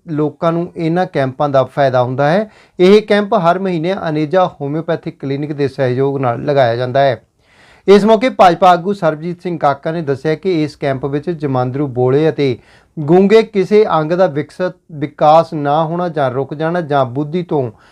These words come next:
ਘੱਟ ਵਿਕਸਤ ਹੋਣ ਵਾਲੇ ਬੱਚਿਆਂ ਦਾ ਇਲਾਜ ਵਿਸ਼ੇਸ਼ ਤੌਰ ਤੇ ਕੀਤਾ ਜਾਂਦਾ ਹੈ। ਉਹਨਾਂ ਕਿਹਾ ਕਿ ਹਰ ਮਹੀਨੇ ਦੀ ਦਵਾਈ ਬਿਲਕੁਲ ਫ੍ਰੀ ਦਿੱਤੀ ਜਾਂਦੀ ਹੈ। ਉਹਨਾਂ ਅੱਗੇ ਦੱਸਿਆ ਕਿ ਡਾਕਟਰ ਰਚਨਾ ਅਤੇ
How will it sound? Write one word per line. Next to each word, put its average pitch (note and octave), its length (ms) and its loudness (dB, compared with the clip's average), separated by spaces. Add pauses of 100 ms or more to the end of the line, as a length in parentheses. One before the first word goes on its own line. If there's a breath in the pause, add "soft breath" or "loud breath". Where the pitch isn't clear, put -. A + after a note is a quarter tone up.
(240 soft breath)
ਘੱਟ F#3+ 300 4
ਵਿਕਸਤ G3+ 500 -2
ਹੋਣ E3 360 -2
ਵਾਲੇ F#3 200 2
ਬੱਚਿਆਂ D3 380 -4
ਦਾ D3+ 100 0
ਇਲਾਜ D3 420 2
ਵਿਸ਼ੇਸ਼ D3 460 -4
ਤੌਰ C3+ 240 0
ਤੇ C3+ 160 -10
ਕੀਤਾ C3 380 -6
ਜਾਂਦਾ A#2+ 280 0
ਹੈ। C3+ 240 -2 (600 soft breath)
ਉਹਨਾਂ G#3+ 220 6
ਕਿਹਾ A3 200 6
ਕਿ B3+ 160 0
ਹਰ F#3+ 240 4
ਮਹੀਨੇ F3 360 -2
ਦੀ G3 160 -8
ਦਵਾਈ D3 320 0
ਬਿਲਕੁਲ D3 360 -6
ਫ੍ਰੀ D3+ 280 -6
ਦਿੱਤੀ C#3+ 300 -8
ਜਾਂਦੀ C#3 340 -2
ਹੈ। G#3 120 -2
ਉਹਨਾਂ D3 440 -4
ਅੱਗੇ C#3+ 200 -2
ਦੱਸਿਆ C3+ 380 -2
ਕਿ F3+ 140 -6
ਡਾਕਟਰ C#3 400 -2
ਰਚਨਾ C3 440 -2
ਅਤੇ C#3 280 -2